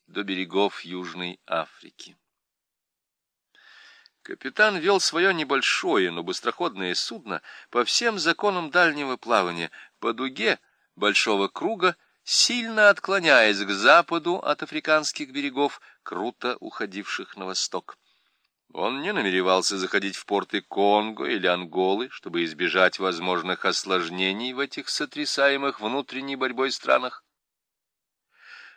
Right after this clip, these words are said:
На пятнадцати градусах южной широты капитан рассчитывал повернуть прямо на восток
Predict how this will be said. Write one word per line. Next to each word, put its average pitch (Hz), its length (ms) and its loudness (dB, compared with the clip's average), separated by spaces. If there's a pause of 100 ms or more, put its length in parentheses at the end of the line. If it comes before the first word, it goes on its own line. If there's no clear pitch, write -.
(140)
На 90 180 -2
пятнадцати 156 1000 6
градусах 147 680 4
южной 147 440 0
широты 147 540 -2 (580)
капитан 160 460 6
рассчитывал 156 640 2
повернуть 151 480 2
прямо 139 580 6
на 95 120 -2
восток - 560 -4